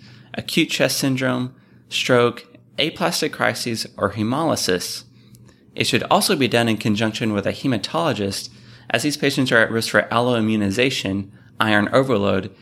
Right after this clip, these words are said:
and hyperviscosity, not to mention all the other risks involved with transfusions. Okay, so let's get back to our patient.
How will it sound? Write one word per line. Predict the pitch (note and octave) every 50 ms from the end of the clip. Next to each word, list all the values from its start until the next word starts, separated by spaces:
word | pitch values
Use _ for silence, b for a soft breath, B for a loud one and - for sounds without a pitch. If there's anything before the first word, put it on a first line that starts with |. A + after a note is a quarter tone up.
| B B B
and | - G2+ G#2
hyperviscosity, | C3+ B2+ B2+ - B2+ G#2+ G#2 F#2 - - - C#3+ D3 C#3 - - A2+ G2+ G2 G2 F#2+ F#2+ B B B B B B
not | F#3+ G#3+ A#3+ -
to | A#3
mention | G3+ G3 F#3 - D#3+
all | - C3+ C3+
the | B2+ B2 - -
other | - G3+ G#3+ F#3 C3+
risks | A#2 A2 G#2 G#2+ -
involved | A2 G2 F#2+ G2 G2+ G2 F#2+
with | F2+ -
transfusions. | - - G2 F#2+ - - - G2 G#2 G2 - E2+ F#2 F#2 - - - _ _ _ _ _ _ _ _ _ _ _ _ _ _ _ _ _ _ _ _ _ _ _ _ _ _ _ _ _ _ _ _ _ _ _ _ - -
Okay, | D#3+ - A#3+
so | A#3+ A3
let's | G3+ G3 - -
get | - C#3+ -
back | C3+ C3+ C#3
to | - E3+
our | D3 C#3+
patient. | - - G#2+ G#2 - - F#2+ F#2 - B